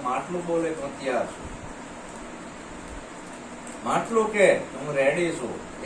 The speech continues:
એમ ગુરુ મહારાજ એમ તૈયાર કરે છે સાધકને. હંસા ભમરીના જેવી જેની ભાવના, કરી પોતાના રૂપે રાજી થાય.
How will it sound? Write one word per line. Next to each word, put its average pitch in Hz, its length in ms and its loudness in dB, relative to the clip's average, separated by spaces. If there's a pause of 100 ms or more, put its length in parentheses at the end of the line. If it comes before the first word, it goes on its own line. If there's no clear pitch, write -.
(100)
એમ 240 120 8 (220)
ગુરુ - 200 -2
મહારાજ 185 380 6 (200)
એમ 196 140 0 (140)
તૈયાર 156 460 2
કરે 107 260 -6
છે - 160 -8
સાધકને. - 520 -10 (920)
હંસા 143 420 0
ભમરીના 131 640 0
જેવી 120 340 -2
જેની 127 380 2 (500)
ભાવના, 143 560 0 (220)
કરી 123 300 -4
પોતાના 117 580 -6
રૂપે 117 320 -8
રાજી - 440 -6
થાય. - 360 2